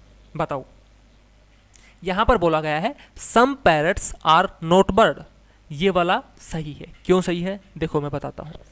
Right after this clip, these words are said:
अब हमने सबसे पहले बात की थी no crow is a bird, ठीक है, ये हमने बना दिया था। उसके बाद था some parrots are crow, तो जो ये वाला जो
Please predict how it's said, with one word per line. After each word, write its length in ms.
अब 200
हमने 260
सबसे 340
पहले 360
बात 240
की 120
थी 200
no 200
crow 280
is 260
a 120
bird, 300
ठीक 160
है, 160
ये 120
हमने 200
बना 240
दिया 140
था। 180
उसके 260
बाद 200
था 240
some 380
parrots 520
are 200
crow, 180
तो 120
जो 180
ये 280
वाला 280
जो 200